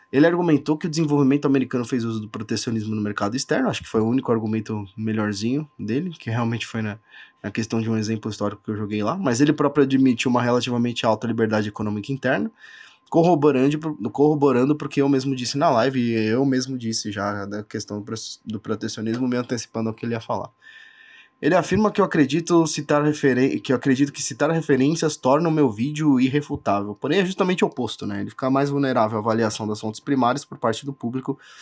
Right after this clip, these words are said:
inclusive possíveis pessoas que têm metodologia pra ler esses papers e livros, né?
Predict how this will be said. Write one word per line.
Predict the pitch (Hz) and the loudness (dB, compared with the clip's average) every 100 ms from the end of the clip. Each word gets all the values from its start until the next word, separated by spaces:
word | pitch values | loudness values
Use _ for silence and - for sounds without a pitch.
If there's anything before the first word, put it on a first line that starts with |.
| - - | -20 -8
inclusive | 135 143 147 123 120 117 117 127 | -4 -2 0 0 0 0 -2 -2
possíveis | 135 135 117 123 127 | -2 -2 -2 -4 -4
pessoas | - 131 117 | -4 -6 -6
que | - | -6
têm | 131 120 | -4 -2
metodologia | 120 117 123 123 120 107 | -2 -2 -2 -2 -2 -4
pra | - 120 | -4 -4
ler | 101 101 | -2 -4
esses | 95 - | -8 -12
papers | - 101 101 117 123 | -6 -6 -4 -4 -4
e | |
livros, | 131 101 - 78 - - _ _ | -4 -6 -10 -14 -14 -16 _ _
né? | 98 127 | -8 -8